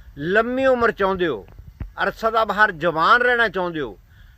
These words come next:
ਤਾਂ ਜ਼ਰੂਰੀ ਹੈ ਸਵੇਰ ਦੇ ਇੱਕ ਦੋ ਘੰਟੇ ਕੰਮ ਲਈ ਕੱਢ ਲਿਆ ਕਰੋ।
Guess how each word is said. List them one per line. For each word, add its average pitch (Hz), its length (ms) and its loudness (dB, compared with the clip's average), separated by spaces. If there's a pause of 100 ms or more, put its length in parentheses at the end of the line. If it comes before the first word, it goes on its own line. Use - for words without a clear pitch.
(180)
ਤਾਂ 262 180 2
ਜ਼ਰੂਰੀ 247 460 2
ਹੈ 240 180 4
ਸਵੇਰ 214 500 0
ਦੇ 233 260 4
ਇੱਕ 233 180 -6
ਦੋ 226 200 0
ਘੰਟੇ 202 460 -2
ਕੰਮ 190 300 -4
ਲਈ 185 140 -4
ਕੱਢ 143 220 -4
ਲਿਆ 131 240 -6
ਕਰੋ। 87 200 -18